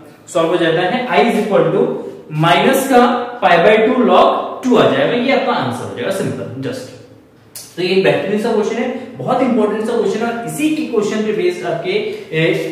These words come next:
एक्सरसाइज सेवन पॉइंट इलेवन में आपका क्वेश्चन है, एक क्वेश्चन नंबर एट है,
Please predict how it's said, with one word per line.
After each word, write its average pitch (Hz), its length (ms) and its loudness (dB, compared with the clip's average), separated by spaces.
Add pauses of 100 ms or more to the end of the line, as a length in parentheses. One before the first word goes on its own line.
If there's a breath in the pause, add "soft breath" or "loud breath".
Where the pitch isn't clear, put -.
(220)
एक्सरसाइज - 480 2
सेवन 202 400 0
पॉइंट 226 340 0
इलेवन 175 360 2
में 226 100 0
आपका 214 180 -2
क्वेश्चन 196 400 -4
है, 214 80 -4
एक 202 100 -6
क्वेश्चन 175 260 -8
नंबर 185 680 -8
एट 226 200 0
है, 226 120 0